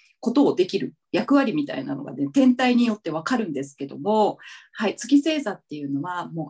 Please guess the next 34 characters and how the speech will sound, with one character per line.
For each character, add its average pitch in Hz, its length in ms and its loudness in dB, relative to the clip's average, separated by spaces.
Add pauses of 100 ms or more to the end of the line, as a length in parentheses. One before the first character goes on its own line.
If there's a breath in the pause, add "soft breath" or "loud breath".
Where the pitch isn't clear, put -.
あ - 40 -8
り 190 120 -4
の 226 120 2
ま 254 100 4
ま 247 140 4
の 160 140 -4
自 156 200 -8
分 214 180 0
自 233 100 -2
身 233 240 -2
っ - 120 -12
て 139 60 -4
い 139 80 -2
う - 80 -16 (240 loud breath)
素 - 240 4
の 294 160 6
ね、 302 280 2
素 - 220 0
の 285 120 8
自 247 180 -2
分 233 240 -12
で 220 160 -8
す。 - 120 -20 (240)
は 226 200 -6
い、 - 120 -6 (180)
こ 294 100 0
れ 320 120 0
が 320 140 -2
私、 254 400 -4
く-、 - 300 -10
あ 185 100 -6
の、 165 220 -6
天 311 260 6
秤、 311 260 6